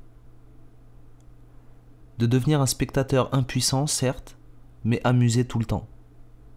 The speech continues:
Le lait renversé, un bol ébréché sur un coin de toile cirée, en disent plus long que toutes les belles formules de philosophie. Amusez-vous de tout et de ces riens qui nous chahutent l'existence.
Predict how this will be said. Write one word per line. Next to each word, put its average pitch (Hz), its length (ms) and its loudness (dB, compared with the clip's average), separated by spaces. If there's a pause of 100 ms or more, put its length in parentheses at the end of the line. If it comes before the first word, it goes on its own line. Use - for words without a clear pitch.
(340)
Le 120 160 6
lait 135 260 6
renversé, 127 600 0 (1200)
un 110 120 2
bol 127 340 4
ébréché 127 480 2
sur 120 200 0
un 117 60 2
coin 123 200 0
de 117 100 4
toile 120 240 0
cirée, 113 360 -2 (1040)
en 123 120 2
disent 123 200 2
plus 147 200 2
long 151 160 4
que 143 100 -2
toutes 147 320 -4
les 131 60 4
belles 120 180 2
formules 131 380 2
de 123 80 2
philosophie. 113 680 0 (2250)
Amusez-vous 143 440 4
de 139 100 4
tout 131 340 -2 (200)
et 117 80 0
de 120 100 4
ces 120 200 0
riens 113 320 0 (100)
qui - 120 -2
nous 120 80 4
chahutent 120 320 0
l'existence. 110 680 -4